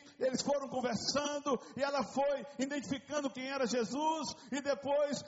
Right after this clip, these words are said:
Jesus fez grandes milagres na vida daquela mulher. Esse encontro resultou em uma grande bênção na vida daquela mulher.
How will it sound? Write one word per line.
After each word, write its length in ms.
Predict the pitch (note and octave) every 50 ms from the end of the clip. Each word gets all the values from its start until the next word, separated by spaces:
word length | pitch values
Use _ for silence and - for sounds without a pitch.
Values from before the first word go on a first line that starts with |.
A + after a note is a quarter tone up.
| - -
Jesus 420 | A3+ C#4+ C4 A3+ C#4+ D4+ B3+ - - -
fez 340 | C4+ D4 D4 C#4+ B3+ - - - - - -
grandes 500 | - A#3+ D#4 F4 E4+ E4+ C#4 B3+ - -
milagres 460 | C#4 C4+ B3 B3+ C#4+ D4 - G3 G#3+ A#3+
na 120 | B3+ A3+
vida 280 | F3+ A#3 C#4+ B3+ C4+ B3+
daquela 360 | A#3+ A#3 - B3 B3 A#3 A#3
mulher. 420 | A3+ G#3+ G3 F3+ D#3 B2 A#2 - _ _ _ _ _ _ _ _ _ _ _ _ _ _ _ _ _ _ _ _ _ _ _ _ _ _ _ _ _
Esse 320 | C4 D4+ D#4 - - C4+
encontro 420 | C#4 B3 - C#4+ E4 E4 E4 C#4+ A#3
resultou 480 | B3+ C#4 G#3+ A3+ C4 - - C#4+ D4 D4 D4
em 80 | C#4
uma 180 | C4+ C4 B3+ A#3+
grande 480 | G#3 F#3+ A#3+ C#4+ E4 F4 E4 B3+ C4
bênção 600 | A3 F#3 G#3 B3+ D4+ D#4+ D4 - - D4 C#4+ B3 - - - -
na 180 | G#3 B3+ C4 A#3+
vida 300 | F3 G3+ D4 D#4 C#4+ C4+
daquela 300 | B3 A3+ A3+ A3+ G#3+ G#3
mulher. 400 | G3+ G3 F#3 E3+ D3 C3 A#2